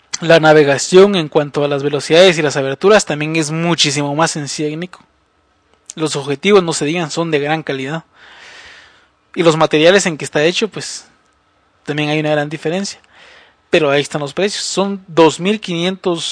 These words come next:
cincuenta y ocho euros por una E O cinco D y cinco mil cuatrocientos treinta y un euros por una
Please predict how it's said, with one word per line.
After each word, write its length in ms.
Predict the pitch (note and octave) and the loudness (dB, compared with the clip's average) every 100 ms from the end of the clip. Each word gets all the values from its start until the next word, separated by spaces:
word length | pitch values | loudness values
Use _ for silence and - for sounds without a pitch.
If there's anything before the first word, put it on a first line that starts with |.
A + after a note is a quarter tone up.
| - - | -10 -10
cincuenta 380 | E3 D#3 D3 | -6 -4 0
y 40 | D#3 | 0
ocho 220 | E3 - | 0 2
euros 280 | F3 F#3+ E3 | 4 2 0
por 160 | D#3+ | -6
una 460 | D#3 F3 E3+ D#3 C#3+ | -4 -2 -2 -4 -6
E 160 | D3+ D#3+ | -2 0
O 80 | E3+ | 0
cinco 380 | - G3 F#3+ F#3 | -2 -4 2 2
D 160 | B3+ - _ _ _ _ _ _ _ _ _ _ _ - | 2 -2 _ _ _ _ _ _ _ _ _ _ _ -10
y 80 | F3 | -6
cinco 280 | - D#3+ D#3+ | -4 -4 -2
mil 160 | F3+ | -2
cuatrocientos 460 | F#3+ F3+ - E3+ E3+ | 0 0 0 -4 -8
treinta 240 | D#3+ C#3+ | -8 -2
y 80 | D3+ | -2
un 80 | E3 | 0
euros 280 | E3+ F3 - | -2 -4 -4
por 180 | D#3 | -4
una 400 | D3+ D#3 D#3 C#3+ | -4 -2 -4 -6